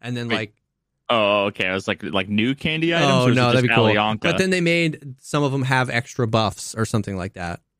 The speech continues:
Speaker 2: Oh,
Speaker 1: So,
Speaker 2: okay.
Speaker 1: like, if you get that candy, it's, you know, you plus whatever strength or whatever. Um, and that was kind of it. It was just, like, those things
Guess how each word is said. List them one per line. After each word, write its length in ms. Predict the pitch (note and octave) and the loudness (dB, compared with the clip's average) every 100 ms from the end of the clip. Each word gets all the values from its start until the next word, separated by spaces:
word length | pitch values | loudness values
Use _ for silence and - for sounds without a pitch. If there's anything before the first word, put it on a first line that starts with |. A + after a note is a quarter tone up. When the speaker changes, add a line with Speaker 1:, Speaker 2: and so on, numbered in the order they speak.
| _ _ _ _ | _ _ _ _
Speaker 2:
Oh, 280 | B2 B2+ A2+ | -2 0 2
Speaker 1:
So, 80 | C3 | 2
Speaker 2:
okay. 100 | B2+ | 4
Speaker 1:
like, 160 | B2 B2 | 4 2
if 140 | A#2+ | 0
you 80 | B2 | 0
get 160 | A2+ | -2
that 240 | B2+ A#2 - | -4 -8 -8
candy, 500 | A#2+ A2 A2 A2 G#2+ | -8 -6 -4 -4 -4
it's, 220 | G2 - | -6 -10
you 80 | G2 | -10
know, 120 | F#2 | -8
you 200 | F#2+ F#2+ - _ | -8 -10 -14 _
plus 360 | A#2 G2 - _ - | -8 -8 -10 _ -12
whatever 400 | A2+ G#2+ G2+ G#2 | -10 -10 -10 -18
strength 400 | - F2+ G#2 F#2+ | -16 -16 -14 -14
or 140 | F2+ - | -16 -12
whatever. 280 | G#2+ F2+ - _ - F#2+ F#2+ - _ C#3+ | -8 -8 -10 _ -16 -12 -12 -14 _ -6
Um, 460 | C3 A#2+ G#2+ G#2+ _ _ _ _ _ _ _ _ _ _ _ _ _ _ - | -2 0 -2 -4 _ _ _ _ _ _ _ _ _ _ _ _ _ _ -6
and 120 | D#3+ | 0
that 100 | G3 | 2
was 140 | C4 - | 0 -2
kind 320 | C#3 D3 F3+ | 0 2 2
of 80 | C#3+ | 0
it. 300 | A2+ G#3 - _ - - | 2 0 -2 _ -18 -6
It 80 | D3+ | -2
was 160 | C#3 | -2
just, 260 | - C#3+ - | 0 -2 0
like, 300 | C#3 A#2+ - | 0 0 -2
those 360 | B2+ C3+ C#3 - | 0 0 0 -4
things 600 | C3 C3 C3+ D3 - | -2 0 0 -4 -8